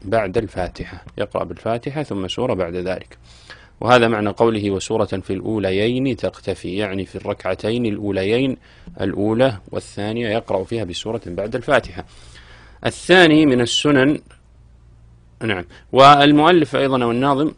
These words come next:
ذكر أنه يمكن أن يكتفي بقراءة آية طويلة، يعني لا يلزم أن يقرأ سورة،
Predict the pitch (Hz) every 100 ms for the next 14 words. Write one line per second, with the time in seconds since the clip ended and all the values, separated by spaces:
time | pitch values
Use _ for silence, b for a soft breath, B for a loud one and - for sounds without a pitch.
0 | - 123 147 135 135 127 120 120 127 131
1 | 123 143 131 147 147 107 104 104 101 -
2 | 131 127 127 131 107 101 101 107 120 104
3 | - - 104 107 120 131 143 151 147 156
4 | 104 95 98 110 151 151 110 127 135 b
5 | b b - 104 104 120 - 110 107 120
6 | - _ - - 135 113 95 87